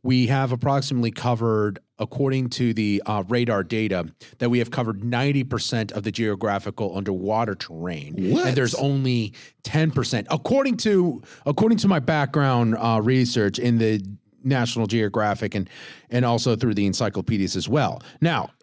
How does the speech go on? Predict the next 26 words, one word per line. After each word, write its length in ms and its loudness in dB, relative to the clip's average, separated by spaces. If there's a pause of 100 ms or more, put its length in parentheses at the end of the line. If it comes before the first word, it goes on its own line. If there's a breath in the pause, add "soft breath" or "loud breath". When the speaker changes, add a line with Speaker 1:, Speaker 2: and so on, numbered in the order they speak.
(420)
Speaker 1:
if, 360 0 (100)
if 160 2
it's 160 2
for 160 2
certain 460 2
that, 400 2 (320 loud breath)
okay, 320 2 (1300)
if, 460 4 (340)
if 140 2
five 260 2
percent 320 2
we 120 4
have 120 2
already 200 4
explored 420 2
in 100 4
the 140 6
oceans 480 2
and 180 2
then 240 4
ninety 240 2
percent 560 0 (400 loud breath)
it 120 2
is 120 0
still 340 2
undiscovered, 920 0